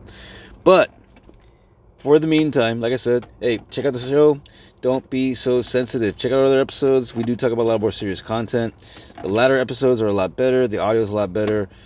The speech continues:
The earlier episodes, not bad. Just understand, don't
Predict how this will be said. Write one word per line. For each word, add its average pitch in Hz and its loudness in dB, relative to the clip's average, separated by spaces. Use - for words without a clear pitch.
The - -4
earlier 175 6
episodes, 165 0
not 123 -4
bad. 131 0
Just 131 -2
understand, 135 0
don't 131 0